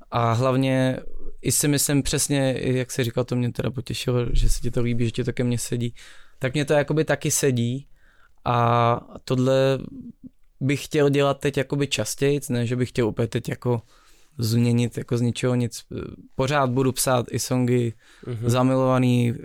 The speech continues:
Speaker 1: prostě patří to ke mně, prostě citlivá stránka i tady ta druhá. Ale tu druhou jsem nepustil na povrch a chtěl bych tomu dát trošku jakoby větší prostor, protože si myslím, že,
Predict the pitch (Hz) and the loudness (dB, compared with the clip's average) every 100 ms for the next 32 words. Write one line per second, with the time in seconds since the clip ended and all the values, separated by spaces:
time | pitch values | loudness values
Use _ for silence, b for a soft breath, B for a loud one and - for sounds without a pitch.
0 | 175 - _ _ 127 123 139 143 127 147 | -16 -20 _ _ -4 0 0 0 -2 -2
1 | 131 123 127 123 127 - 139 - 147 139 | -2 0 2 6 6 6 2 0 2 4
2 | 131 127 - 127 123 113 120 120 - 123 | 4 2 0 0 0 -2 0 6 6 6
3 | 120 127 120 120 123 123 B B B B | 2 2 2 4 2 0 B B B B
4 | - 135 147 156 160 160 - 156 143 156 | -4 -2 0 2 2 2 2 2 2 -2
5 | - 156 139 151 147 135 135 - 139 131 | 0 0 4 4 4 2 0 0 0 -2
6 | - 139 135 131 131 131 - 131 123 131 | -2 0 2 2 0 -4 -2 -2 0 0
7 | 131 120 - 131 123 - - 127 127 120 | 2 0 -4 -4 -4 -4 -2 -2 -2 -4
8 | - 131 120 131 120 131 | -2 -2 -2 -2 0 0